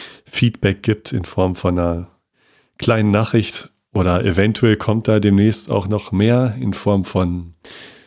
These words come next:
Shorts oder kleinen Videos. Da ist so ein bisschen was in Arbeit, aber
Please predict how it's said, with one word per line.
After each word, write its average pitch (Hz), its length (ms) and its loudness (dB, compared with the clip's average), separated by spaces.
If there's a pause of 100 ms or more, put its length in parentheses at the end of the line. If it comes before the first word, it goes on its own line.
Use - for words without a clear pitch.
(120)
Shorts 139 560 2
oder 110 140 2
kleinen 110 360 2
Videos. 117 580 2
Da 101 140 0
ist 101 140 -2
so 104 60 2
ein 98 60 2
bisschen 104 300 0
was 101 180 0
in 95 120 0
Arbeit, 104 580 0
aber 98 460 0